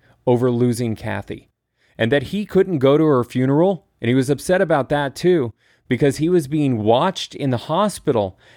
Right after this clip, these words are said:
after a failed suicide attempt. And they point out the fact that he was a nurse, and they're using this to their defense.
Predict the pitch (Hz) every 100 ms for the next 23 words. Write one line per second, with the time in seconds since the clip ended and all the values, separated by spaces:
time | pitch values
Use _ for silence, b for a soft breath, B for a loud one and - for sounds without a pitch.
0 | b - 127 151 143 139 - 160 160 156
1 | - 143 123 - 95 92 - - - -
2 | - _ _ _ b b b b 104 120
3 | 135 - 220 208 147 156 139 143 131 -
4 | 143 147 139 165 151 147 113 80 - -
5 | - _ 123 123 131 160 160 170 143 180
6 | 147 90 - - 135 123 117 113 120 104
7 | - -